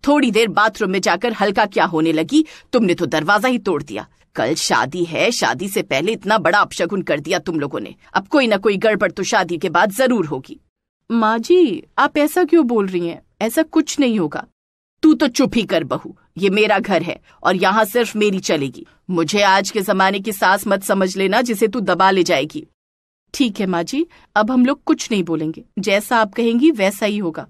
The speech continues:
अब चलिए शादी की तैयारी करते हैं, कल बारात निकलनी है कार्तिक की।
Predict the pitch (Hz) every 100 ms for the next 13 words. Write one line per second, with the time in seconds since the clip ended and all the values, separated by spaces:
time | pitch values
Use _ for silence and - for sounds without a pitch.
0 | _ - 202 - 233 247 302 _ - 190
1 | 196 208 220 220 208 214 220 233 - 233
2 | 302 _ - 185 175 175 180 185 202 202
3 | 196 233 285 294 240 202 196 190 233